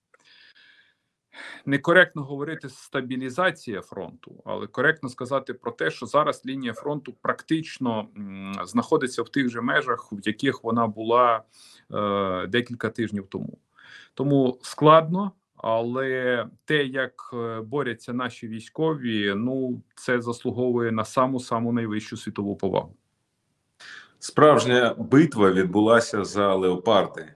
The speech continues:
Speaker 2: за танки, і Абрамси в тому числі. Ми бачимо, що і Сполучені Штати сказали, що будуть Абрамси. І Німеччина сказала, все ж таки будуть леопарди.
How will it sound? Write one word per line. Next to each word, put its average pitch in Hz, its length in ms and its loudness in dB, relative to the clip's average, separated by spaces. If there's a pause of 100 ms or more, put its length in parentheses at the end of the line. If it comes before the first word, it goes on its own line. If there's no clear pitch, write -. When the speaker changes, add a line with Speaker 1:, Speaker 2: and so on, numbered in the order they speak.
(260)
Speaker 2:
за 82 200 -10
танки, 117 460 -4
і - 480 -14
Абрамси 117 600 4
в 104 60 -10
тому 92 260 -6
числі. - 380 -12
Ми 87 140 -8
бачимо, 101 440 0
що - 180 -8
і 90 60 -2
Сполучені 92 520 -6
Штати 123 400 -2
сказали, 95 460 -4
що 85 160 -12
будуть 98 320 -4
Абрамси. 87 540 -4 (460)
І 98 520 4
Німеччина 104 760 0
сказала, 98 560 2
все 95 240 -2
ж - 80 -8
таки 85 220 -6
будуть 110 460 2
леопарди. 85 600 -2